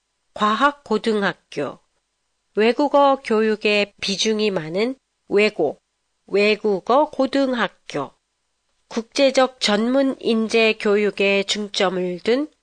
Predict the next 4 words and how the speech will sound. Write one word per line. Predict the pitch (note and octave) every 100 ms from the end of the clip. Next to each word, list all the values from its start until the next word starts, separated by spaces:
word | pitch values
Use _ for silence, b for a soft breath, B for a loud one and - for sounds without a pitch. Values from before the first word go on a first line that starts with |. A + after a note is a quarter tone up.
| _ _
국제고, | A3+ A3 _ - A3+ A3 G#3+ E3+ - _ _
국제고등학교 | G#3+ - - B3+ A#3+ A#3 - G#3 G#3+ A3+ C#4+ C#4 A#3 - _ - A2+ - _ _ _ _ -
등이 | B3+ C4 C#4
있어요. | A#3+ - F3 E3+ F3 E3+